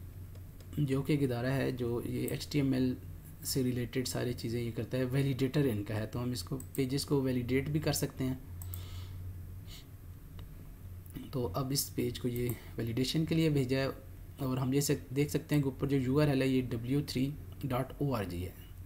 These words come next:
तो ये organization है standardization के लिए एचटीएमएल से related जो चीज़ें हैं। तो यहाँ पे हम देख रहे हैं कि यहाँ पे भी एक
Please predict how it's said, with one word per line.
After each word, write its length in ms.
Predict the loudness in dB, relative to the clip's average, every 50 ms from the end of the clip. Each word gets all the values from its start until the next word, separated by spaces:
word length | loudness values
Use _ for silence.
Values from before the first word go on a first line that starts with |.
| -12 -12 -12 -14 -14 -14 -14 -14 -14 -14 -14 -14 -16 -12 -4 0
तो 80 | 2
ये 200 | 4 6 6 6
organization 580 | 6 6 6 6 8 8 6 4 4 2 2 2
है 100 | 2 2
standardization 800 | 2 2 2 4 4 4 4 2 4 4 2 4 4 2 2 4
के 120 | 4 4
लिए 320 | 4 6 6 4 4 2 -2 -8 -8 -6
एचटीएमएल 640 | -6 -4 0 2 4 4 4 4 2 2 0 -2 -4 -8 -10 -12 -10 -8
से 180 | -2 0 0 2
related 380 | 2 0 0 0 0 -2 -2
जो 80 | -2 -2
चीज़ें 320 | -2 -2 -4 -2 -2 -2
हैं। 300 | -2 -2 -4 -6 -8 -12 -12 -14 -14 -14 -12 -12 -12 -12 -12 -12 -12 -14 -12 -10 -10 -10 -12 -12 -14 -14 -14 -14 -14 -14 -14 -14 -14 -14 -14 -12 -12 -12 -12 -14 -14 -14 -14 -14 -12 -12 -14 -14 -14 -14 -14 -14 -12 -14 -14 -14 -14 -14 -14 -14 -14 -14 -14 -14 -14 -14 -14 -16 -16 -16 -16 -16 -14 -14 -14 -14 -12 -12 -12 -14 -14 -16 -16 -14 -14 -14 -14 -14 -14 -14 -14 -14 -14 -14 -14 -16 -16 -14 -14 -12 -12 -12 -12 -12 -8 -2
तो 60 | 4
यहाँ 220 | 6 8 8 8 8
पे 60 | 6
हम 100 | 6 6
देख 240 | 6 4 2 2 2
रहे 100 | 0 0
हैं 80 | 2
कि 80 | 2 2
यहाँ 180 | 2 2 2
पे 180 | 0 0 -2 -2
भी 180 | 0 -2 -2 -2
एक 80 | -4